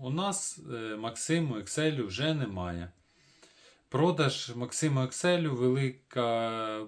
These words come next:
велика кількість, е, Максиму Excel була продана навесні. Тобто, коли буряк засівався по всій Украї-, території України, його масово дуже викупили, тому що як Максим Excel дуже добре підходить і захищає буряки,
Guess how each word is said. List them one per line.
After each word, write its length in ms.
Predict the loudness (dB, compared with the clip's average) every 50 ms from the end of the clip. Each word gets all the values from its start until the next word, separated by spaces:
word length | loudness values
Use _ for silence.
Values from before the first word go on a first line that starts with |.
| -12 _
велика 640 | -16 -14 -14 -14 -6 -2 0 2 2 2 2 0 -2 -4
кількість, 560 | 0 0 -2 -2 0 -2 -4 -4 -4 -2 -2
е, 200 | 0 0 0 -2
Максиму 400 | -4 -6 -6 -4 -4 -2 -2 -2
Excel 420 | -4 -4 -2 0 0 0 0 0
була 220 | 0 2 2 2 2
продана 480 | 2 0 -2 0 0 0 0 -2 0
навесні. 720 | 0 0 0 0 0 0 -2 -2 -4 -4 -4 -4 -4 -6 -12 _ _ -20 -20 -20 _ _ _
Тобто, 300 | 0 0 0 0 -2 -4
коли 280 | -2 0 2 4 4 4
буряк 440 | 4 4 2 4 6 4 4 4
засівався 640 | 0 -2 -4 -4 -2 0 2 0 2 2 0 -2 -2
по 120 | -4 -4
всій 300 | -6 -4 -2 0 0 0
Украї-, 420 | 0 -2 -4 -4 -4 -2 -2 -4 -4
території 520 | -2 -2 -4 -4 -2 -2 -2 -2 0 0
України, 640 | -2 -2 -2 -2 -2 0 2 2 2 2 2 2 0 -4 -8 -18 -20 -20 -20 -20 -20 -20 _ _ -20 -20 -20 -20 -20 -20 -20 -20 -20 _ _ _ _ _ _ 2
його 240 | 4 4 6 6 6
масово 500 | 8 8 6 6 6 4 2 2 2 0
дуже 320 | 0 0 0 2 4 4 4
викупили, 680 | 4 4 2 2 0 0 2 2 4 4 6 4 4
тому 340 | 4 2 0 2 4 4 2
що 160 | 2 2 2
як 200 | 4 4 4 2
Максим 440 | 0 -4 -4 -4 -4 -2 0 2 2
Excel 560 | 0 0 0 2 4 4 4 2 0 -4 -4
дуже 680 | -6 -2 0 0 2 2 2 2 2 2 0 0 -2 -4
добре 360 | -2 2 2 2 2 2 0
підходить 720 | 0 -2 -6 -8 -4 0 2 2 4 4 2 2 2 2 0
і 340 | -4 -4 -2 0 0 0 0
захищає 760 | 0 -2 -2 -2 -4 -4 0 2 2 2 4 2 2 0
буряки, 560 | -2 -4 -4 0 0 0 0 0 -2 -4 -4